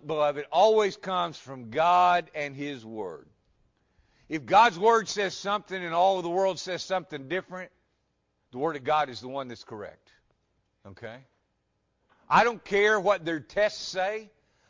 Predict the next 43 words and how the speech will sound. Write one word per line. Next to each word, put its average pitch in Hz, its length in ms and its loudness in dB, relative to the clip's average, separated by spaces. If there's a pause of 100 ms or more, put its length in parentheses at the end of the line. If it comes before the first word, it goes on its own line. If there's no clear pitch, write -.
(100)
I 185 160 6
don't 208 220 -2
care 208 300 2
what 180 260 0
their 160 200 -2
numbers 196 480 -4
say. 196 340 -2 (240)
I 175 160 6
don't 208 240 -2
care 208 260 0
what 185 240 0
their 170 160 -2
philosophers 196 800 2
say. 196 300 -2 (200)
I 190 140 4
don't 190 220 -2
care 190 200 0
what 165 260 -4
their 156 160 -2
books 135 420 4
say. 170 380 -2 (180)
If 180 180 -2
the 175 120 -4
world 208 560 6
disagrees 202 760 0
with 170 220 -8
the 165 80 -10
word 202 280 -2
of 180 120 -10
God, 170 320 2
the 143 80 -6
word 208 220 0
of 160 120 -10
God 185 280 4
is 135 120 -14
the 139 80 -16
one 156 280 -8 (220)
that 151 200 -10
you 123 60 -14
stake - 460 -6
your 143 120 -10
life 107 300 -6
upon. 85 340 -18